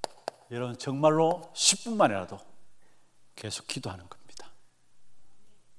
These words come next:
삼구삼 놓고 계속 십 분만이라도. 저는 예배 전에 늘 이 기도를 해요. 제가 한 번씩 말씀드리잖아요. 주일날도 오르간 반주할 때 이 기도해요.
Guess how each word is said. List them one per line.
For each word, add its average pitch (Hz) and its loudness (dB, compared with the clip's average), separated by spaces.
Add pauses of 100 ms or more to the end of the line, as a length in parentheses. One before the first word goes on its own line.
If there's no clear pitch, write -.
(180)
삼구삼 123 0
놓고 87 -6
계속 - -8
십 - 0
분만이라도. 107 -8 (1120)
저는 151 4
예배 170 10
전에 160 6 (200)
늘 170 4
이 160 2
기도를 131 0
해요. 92 -6 (400)
제가 123 2
한 131 2
번씩 127 -2
말씀드리잖아요. 120 0 (760)
주일날도 165 10
오르간 151 8
반주할 147 8
때 143 4
이 165 0
기도해요. 123 2